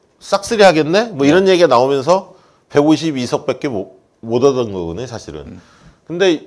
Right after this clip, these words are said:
Speaker 1: 지금은 조금 달라지는 것 같아요. 뭐냐면 아까,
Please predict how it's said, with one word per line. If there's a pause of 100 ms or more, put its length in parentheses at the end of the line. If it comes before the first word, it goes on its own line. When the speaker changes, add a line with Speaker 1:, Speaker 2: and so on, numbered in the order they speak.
Speaker 1:
지금은
조금
달라지는
것
같아요.
뭐냐면
아까,